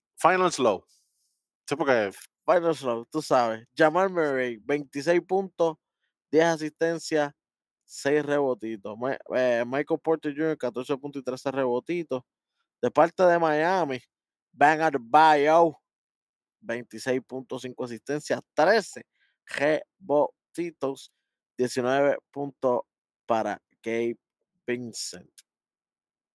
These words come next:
Speaker 1: Y Caleb
Speaker 2: Sí.
Speaker 1: Martin con tres puntos. Eh, M V P de Eastern Conference Finals.
Speaker 2: ¿M V P de dónde?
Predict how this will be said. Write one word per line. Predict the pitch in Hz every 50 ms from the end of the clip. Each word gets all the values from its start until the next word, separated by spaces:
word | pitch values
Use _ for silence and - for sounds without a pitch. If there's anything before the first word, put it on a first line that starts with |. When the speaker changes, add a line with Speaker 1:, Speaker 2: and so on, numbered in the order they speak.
| _ - - _ _
Speaker 1:
Y | 123 123 110
Caleb | - 127 135 143
Speaker 2:
Sí. | 143
Speaker 1:
Martin | 147 143 - - 139
con | 127 120 113
tres | 117 123 -
puntos. | - 110 107 101 - - - _ _ _ _ -
Eh, | 110 107 107 104 104 101 104
M | 117
V | 123 127 123
P | 127 123
de | 123 123 123 120 113 113
Eastern | 110 104 - 110 107
Conference | 110 104 98 - - 90
Finals. | 87 90 - - _ _ _ _ _ _ _ _ _ _ _ _ _ _ _
Speaker 2:
¿M | - 135 123
V | 123 110
P | 107 127
de | 127
dónde? | 123 110 107 110 107 104 -